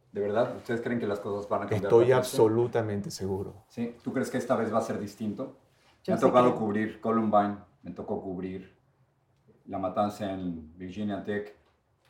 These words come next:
Speaker 1: la matanza de los niños de Sandy Hook, y siempre escuché lo mismo, "Esto va a cambiar", y no cambió. ¿Por qué crees tú que esto sí va a ser distinto?
Speaker 3: Mira, yo en este caso, mm, distinto a los otros, porque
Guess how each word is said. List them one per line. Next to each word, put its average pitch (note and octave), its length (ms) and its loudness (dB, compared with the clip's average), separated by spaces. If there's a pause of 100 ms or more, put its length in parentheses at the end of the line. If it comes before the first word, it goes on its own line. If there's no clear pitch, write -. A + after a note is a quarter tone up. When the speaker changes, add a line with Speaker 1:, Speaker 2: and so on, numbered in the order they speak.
(180)
Speaker 1:
la F#2 100 -6
matanza F#2+ 680 0
de F#2 100 -8
los F#2 160 -8
niños G#2 220 -4
de F#2+ 100 -8
Sandy A2 520 -4
Hook, - 260 -6 (340)
y A2+ 100 -6
siempre C#3+ 320 0
escuché B2+ 300 0
lo B2 120 4
mismo, A2+ 420 2 (320)
"Esto - 220 -4
va A2 80 4
a - 40 0
cambiar", A2+ 400 2
y A#2+ 40 -2
no A2 160 0
cambió. F#2+ 400 0 (460)
¿Por A2+ 160 -6
qué C3+ 140 0
crees C3+ 200 -2
tú C3 140 -6
que A#2+ 100 -4
esto A2+ 200 -4
sí - 160 -8
va F#2+ 100 -2
a - 20 -6
ser G2+ 180 -8
distinto? F2+ 480 -12 (460)
Speaker 3:
Mira, G3 280 4
yo F3+ 140 0
en F#3 60 0
este G3+ 220 -4
caso, G#3+ 640 -4 (220)
mm, E3+ 500 -2 (520)
distinto F#3 500 -2
a G3+ 40 2
los G3 200 -2
otros, F3+ 400 -2
porque D#3 720 -4